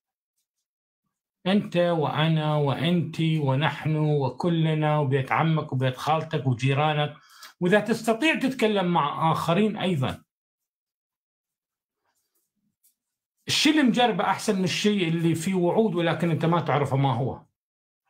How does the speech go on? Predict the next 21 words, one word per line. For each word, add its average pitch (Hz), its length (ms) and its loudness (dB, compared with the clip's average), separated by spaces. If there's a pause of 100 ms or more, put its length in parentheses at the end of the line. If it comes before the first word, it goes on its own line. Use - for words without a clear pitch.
(1500)
المجرب 139 560 0
معروف. 131 420 2
ت-، - 360 -8 (500)
ترامب 156 240 2
كان 151 180 0
عندكم 170 260 0
موجود 135 360 0
وعرفتوه، 170 580 0 (640)
وهو 185 300 2
رجل 151 300 0
بالفعل 135 800 -2 (580)
يعني 127 380 0
أحسن 170 340 0
من 160 60 0
غيره 160 260 0
بكتير، 135 500 -4 (1040)
أحسن 151 380 0
من 143 100 -2
غيره 170 280 0
بكتير 160 720 -2
جدًا. 127 440 -2